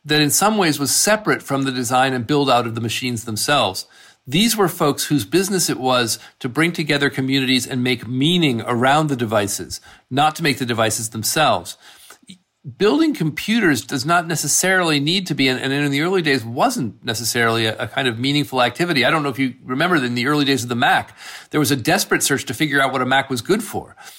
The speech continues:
For a while there, Apple promoted the idea that it was essentially a recipe box. You could have it in your kitchen, you know, and <laughs> yeah, you laugh now, but, you know, they bet millions of dollars on that particular marketing campaign. And I, I remember thinking to myself, "Wow, I would spend three thousand dollars to have my recipes on the table? I don't know."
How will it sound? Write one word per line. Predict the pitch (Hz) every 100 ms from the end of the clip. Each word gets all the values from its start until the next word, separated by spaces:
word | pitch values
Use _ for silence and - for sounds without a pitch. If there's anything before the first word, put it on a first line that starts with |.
| - - 127
For | 143
a |
while | 127 151 180
there, | 139 120
Apple | 135 147 117 - 113 -
promoted | 135 135 131
the | 131
idea | 127 127
that | 123
it | 120
was | 117
essentially | 123 120 139 139 120
a |
recipe | 117 175 175 143
box. | 113 104 - -
You | 113
could |
have | 123 139
it | 131
in |
your | 123 117
kitchen, | 196 - 90 - - - - -
you | 139
know, | 143 151 - - -
and | 151 147 -
<laughs> |
yeah, | 143 - 190 - 240 104
you | 160
laugh | 185 -
now, | 175 240 156
but, | 131 - 127 - 139 - - 202
you |
know, | 139 - 170 151
they | 143 196
bet | 240 220 180
millions | 208 190 180
of |
dollars | 208 285 214 160
on | 143
that | 139
particular | 147 147 147 123
marketing | 135 135 131
campaign. | 143 131 139 120 113
And | 151 151
I, | - - - 202
I |
remember | 247 339 415 -
thinking | 302 320
to | 180
myself, | 147 - 139 135
"Wow, | - 269
I | 151
would | 185 190
spend | 180
three | 196 240
thousand | 330 269 196
dollars | 156 180 262
to | 233
have | 180
my | 147
recipes | 139 - - 202
on | 170
the | 143
table? | 151 240 381
I | -
don't | 440 427
know." | 453 440 92